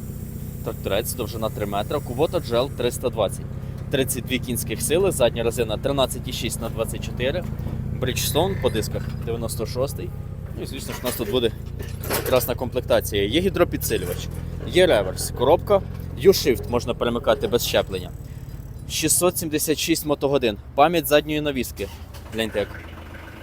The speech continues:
гарно збережений тракторець, керування боковим циліндром. Передня резина також японська. Трьохточка, швидкоз'єм, автопопадач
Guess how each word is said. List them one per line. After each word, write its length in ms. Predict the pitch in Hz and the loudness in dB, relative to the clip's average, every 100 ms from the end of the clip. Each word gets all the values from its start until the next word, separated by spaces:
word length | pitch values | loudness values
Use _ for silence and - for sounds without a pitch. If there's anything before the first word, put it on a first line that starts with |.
| - 113 | -8 -2
гарно 260 | 110 107 | -2 -2
збережений 500 | 104 113 117 117 110 - - - - - - - - - - - - - - - - - - - - - - - | 0 2 2 2 -4 -6 -16 -16 -16 -16 -16 -16 -14 -16 -16 -16 -14 -16 -16 -16 -16 -18 -18 -18 -18 -16 -16 -16
тракторець, 520 | - - 139 131 - - - | -14 -8 0 0 0 -8 -2
керування 340 | 123 120 117 | 2 2 2
боковим 420 | 104 - 131 123 | -2 0 2 2
циліндром. 460 | 113 147 196 180 156 - - - - - - - - - | 2 -2 0 0 -2 -6 -16 -18 -18 -18 -18 -18 -8 0
Передня 300 | 131 120 123 | 2 2 0
резина 300 | 127 123 123 | 0 0 2
також 380 | 123 - 117 | 2 2 0
японська. 520 | 131 - 185 - 156 143 - - - - | 2 4 2 2 0 -2 -4 -20 -10 2
Трьохточка, 580 | 151 - 202 - 170 | 4 6 4 4 2
швидкоз'єм, 640 | 147 147 - 147 147 190 165 | 2 0 2 2 6 4 4
автопопадач 880 | 139 - 110 143 143 156 185 - | 0 2 0 2 2 4 4 2